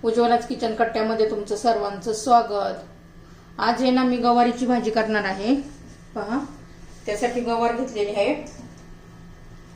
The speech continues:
बारीक कट, आ, तुकडे करून. थोडेसे वाटाणे घेतलेले आहेत आणि एक बटाटा घेतला आहे. आता तो बटाट्याची आपण पहिली साल काढून घेऊया.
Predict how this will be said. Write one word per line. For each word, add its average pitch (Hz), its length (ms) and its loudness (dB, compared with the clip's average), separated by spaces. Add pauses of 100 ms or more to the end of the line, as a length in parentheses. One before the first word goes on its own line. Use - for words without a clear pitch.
(540)
बारीक 208 340 2
कट, 233 240 -4
आ, 196 240 -2 (100)
तुकडे 240 240 0
करून. 214 320 2 (420)
थोडेसे 226 280 2
वाटाणे 226 360 0
घेतलेले 226 320 0
आहेत 202 320 -2 (240)
आणि 214 140 -8
एक 220 120 -6
बटाटा 220 340 -2
घेतला 214 260 -4
आहे. 208 280 -2 (460)
आता - 200 -4
तो 240 60 0
बटाट्याची 226 500 2
आपण - 180 -4
पहिली 233 280 -2
साल 226 280 0
काढून 220 280 0
घेऊया. 202 300 -2